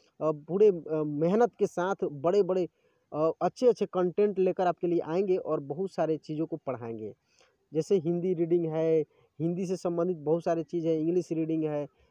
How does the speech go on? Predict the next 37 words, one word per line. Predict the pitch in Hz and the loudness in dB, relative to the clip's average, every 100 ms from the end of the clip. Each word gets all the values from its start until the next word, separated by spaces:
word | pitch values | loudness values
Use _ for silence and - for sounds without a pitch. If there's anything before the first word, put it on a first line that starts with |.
| _ | _
English | 156 185 175 - | 0 0 -2 -2
पढ़ना | 160 175 | 0 0
लिखना, | 170 165 165 165 | -2 -2 -2 -4
हिंदी | 165 160 170 | -2 -2 -4
पढ़ना | 160 156 156 | -4 -4 -2
लिखना, | 160 156 165 | -4 -4 -4
मैथ, | 156 165 175 | -4 -6 -6
ये | 214 240 | -10 -6
सब | - | -6
बहुत | 196 175 196 | -6 -8 -6
सारी | 190 185 | -6 -6
चीज़ | - 180 | -6 -4
मेरे | 170 156 | -4 -4
channel | 160 156 | -4 -4
पे | 156 | -6
आपको | - 156 | -6 -6
मिलेगा। | 127 117 120 95 _ - _ _ _ _ _ _ _ _ _ _ - _ _ | -4 -6 -8 -14 _ -14 _ _ _ _ _ _ _ _ _ _ -20 _ _
तो | 160 | 2
दोस्तों, | 190 - 233 | 2 2 -2
कुछ | 226 - | -2 2
शायरी | 165 190 | 4 4
को | 202 | 2
हम | 190 | 0
लोग | 185 | 0
देख | 151 160 | 0 0
लेते | 175 170 | 0 0
हैं। | 156 120 - _ _ _ _ _ | -2 -6 -10 _ _ _ _ _
रंगों | - 202 262 277 339 349 | 2 4 6 6 4 4
से | - 277 | 2 0
भरी | 262 202 226 269 285 | 0 2 2 4 2
इस, | - 233 233 - 185 269 - - _ _ _ _ _ _ _ _ - | 0 -4 -4 4 4 4 -2 -20 _ _ _ _ _ _ _ _ 0
रंगों | 185 240 269 339 330 | 4 4 6 4 4
से | - 269 | 4 2
भरी | 254 202 240 285 | 4 4 4 2
इस | - 247 - | 0 -4 -4
दुनिया | 185 160 190 208 262 | -6 0 2 4 4
में | 254 180 151 | 4 4 2